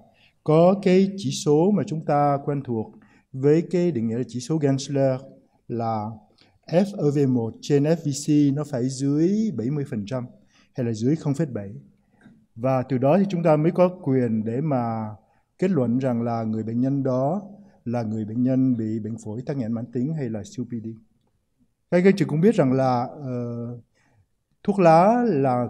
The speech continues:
cái nguyên do chính, không phải là nguyên do duy nhất, nhưng mà là nguyên do chính gây ra bệnh phổi tắc nghẽn mãn tính. Thành ra khi mà chúng tôi đọc được cái bài báo cáo này đăng trên tờ New England Journal of Medicine vào năm hai nghìn mười sáu, có nghĩa là cách đây không lâu,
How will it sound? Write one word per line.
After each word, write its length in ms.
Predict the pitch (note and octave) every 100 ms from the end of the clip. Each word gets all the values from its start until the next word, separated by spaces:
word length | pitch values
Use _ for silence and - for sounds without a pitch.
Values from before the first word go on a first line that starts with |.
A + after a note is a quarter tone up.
| -
cái 100 | F3
nguyên 200 | E3 D3+
do 140 | D#3
chính, 420 | D3+ D#3 G3 B3 A#3+
không 120 | E3
phải 120 | D3
là 60 | C#3+
nguyên 180 | C#3 C#3
do 180 | D3
duy 180 | C#3 D3 D3
nhất, 200 | E3 -
nhưng 240 | F3 D3+ C#3
mà 80 | A#2
là 100 | G#2+
nguyên 240 | A#2 C3
do 120 | C#3 C3
chính 420 | - C#3+ F3+ A3+
gây 260 | D#3 C#3+ C3+
ra 160 | C3+
bệnh 160 | A#2+ A2 G#2+
phổi 140 | A2+ B2
tắc 120 | C#3
nghẽn 160 | G#2+
mãn 160 | A#2+ A#2+
tính. 280 | A#2+ B2+ G3 - - - _ _ _ _ _
Thành 140 | C3+ C3
ra 360 | D#3 E3 E3 D#3+ - - - _ - -
khi 320 | - F3 F3
mà 480 | D#3+ C#3 B2+ A#2 A#2 - - - D#3+
chúng 180 | F3 F#3
tôi 320 | D#3 D#3 D3
đọc 220 | B2 G#2+
được 160 | C3 A#2
cái 100 | -
bài 480 | C#3 A#2+ A2+ G#2+ A2
báo 160 | B2+ D3
cáo 240 | C3+ D3+
này 360 | F3 A#2 G#2+ G2 - - - _
đăng 260 | C#3 C#3 C#3+
trên 240 | C#3+ C#3
tờ 200 | C3+ A2+
New 180 | A2 B2+
England 340 | C#3 C3+ B2+
Journal 280 | C3+ C3+ C3+
of 120 | B2+
Medicine 580 | C3 B2 B2 C#3+ C#3 C#3
vào 80 | A#2
năm 220 | A#2 B2+
hai 140 | C3+ B2+
nghìn 200 | A2 G#2+
mười 100 | G#2
sáu, 380 | - B2+ D#3+ E3+
có 80 |
nghĩa 120 | D#3 A#2+
là 60 |
cách 180 | A2 C#3+
đây 120 | C3+
không 200 | C#3 C3
lâu, 360 | C3 C3+ B2+